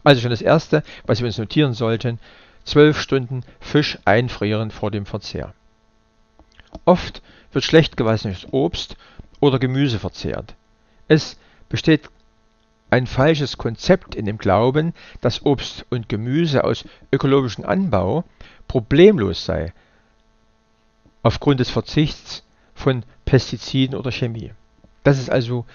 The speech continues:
ein falsches Konzept. Die genaue Gefahr besteht darin, dass Eier von oder Larven,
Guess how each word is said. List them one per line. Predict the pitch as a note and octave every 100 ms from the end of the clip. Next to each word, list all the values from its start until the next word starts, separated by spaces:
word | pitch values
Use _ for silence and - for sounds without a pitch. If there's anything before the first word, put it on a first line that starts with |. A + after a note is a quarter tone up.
| -
ein | - C3
falsches | D#3 D#3 A#2+
Konzept. | - A2 C3+ G#2+ - - - - - -
Die |
genaue | C#3 D#3+ G3+
Gefahr | D#3 C3+ D3
besteht | C#3+ - A#2+ -
darin, | - D#3 B2 B2 C3 - -
dass | A#2 -
Eier | C#3 E3
von | A#2+ A#2 G#2+ G2+ - _ - -
oder | B2+ G2+
Larven, | G2 G#2 F#2 - G#2+